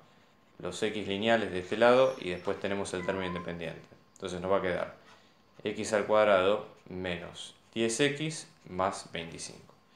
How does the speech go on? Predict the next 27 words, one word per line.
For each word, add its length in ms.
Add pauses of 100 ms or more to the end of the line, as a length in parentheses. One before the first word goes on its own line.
(460)
Y 60
ahí 120
terminó 340 (120)
esa 240
parte 240
del 100
ejercicio. 460 (640)
Todos 280
estos 260
se 80
hacen 160
igual, 320 (380)
¿sí? 340 (140)
Tanto 280
el 220 (100)
del 140
uno 160
al 80
cuatro 240
se 100
hacen 200
igual. 240
Si 120
quieren 280
vemos 260
el 80
cuatro, 420